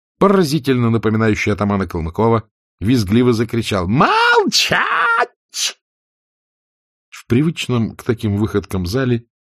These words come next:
чему за годы революции не выучили российскую интеллигенцию, всё смолкло. Один из троих вошедших выхватил из-за спины горн и серебряно заиграл позывные кавалерийского марша.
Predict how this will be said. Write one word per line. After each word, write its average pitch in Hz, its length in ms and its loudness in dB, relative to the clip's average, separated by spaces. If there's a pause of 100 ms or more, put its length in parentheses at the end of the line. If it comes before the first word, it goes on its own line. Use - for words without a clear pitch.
(380)
чему 151 380 0
за 95 140 0
годы 92 200 0
революции 90 500 0
не 90 140 -2
выучили 85 540 -4
российскую 82 640 -6
интеллигенцию, 80 880 -8
всё - 340 -2
смолкло. 87 680 -6 (1040)
Один 165 260 2
из 131 140 -2
троих 123 260 -2
вошедших - 720 -12 (420)
выхватил 147 540 2
из-за 113 380 2
спины 120 420 0
горн 147 680 0
и 123 140 -2
серебряно 151 640 2
заиграл 127 460 2
позывные 120 640 0
кавалерийского 104 880 -2
марша. 98 720 -6